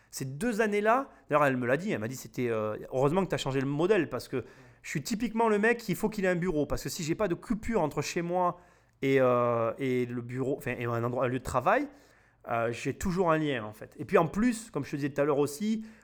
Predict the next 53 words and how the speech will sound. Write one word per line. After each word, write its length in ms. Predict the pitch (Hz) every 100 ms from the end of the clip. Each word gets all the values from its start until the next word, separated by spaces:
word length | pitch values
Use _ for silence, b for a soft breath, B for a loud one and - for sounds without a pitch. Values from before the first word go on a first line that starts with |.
| B
on 100 | 123
est 40 |
en 80 | 127
train 160 | 131 139
de 100 | 127
s'étendre, 500 | - - 196 214 190
donc 240 | 135 120
on 80 | 135
a 80 | 135
des, 220 | 127 120 156
maintenant 240 | 131 123 143
on 40 |
commence 340 | 135 131 123 -
à 20 |
avoir 180 | 123 123
des 80 | 117
personnes 300 | 117 - 139
qui 80 |
travaillent 200 | - 120
avec 200 | 117 117
nous. 240 | 170 214 226 B B B
Les 100 | 135
gens 140 | 151
ont 60 | 196
tendance 320 | 151 147 143
à 40 | 135
m'appeler, 440 | 120 - 185 285 - _ -
et 60 |
moi 80 | 151
j'ai 80 | 175
tendance 320 | 170 170 175
à 40 | 143
répondre. 460 | 151 190 160 113 -
Et 40 |
là 80 | 165
c'est 140 | -
pareil, 280 | - 196 208
c'est 120 | -
des, 100 | 139 135
c'est, 260 | - 208
c'est 140 | - 190
que, 120 | -
de 140 | -
toute 100 | 123
façon 200 | 156 151 180
l'être 160 | 135
humain 160 | 165 180
pour 140 | 131
moi 100 | 160
c'est 140 | 160 127
une 80 | 117
question 240 | 131 135
d'habitude. 400 | 120 120 - 110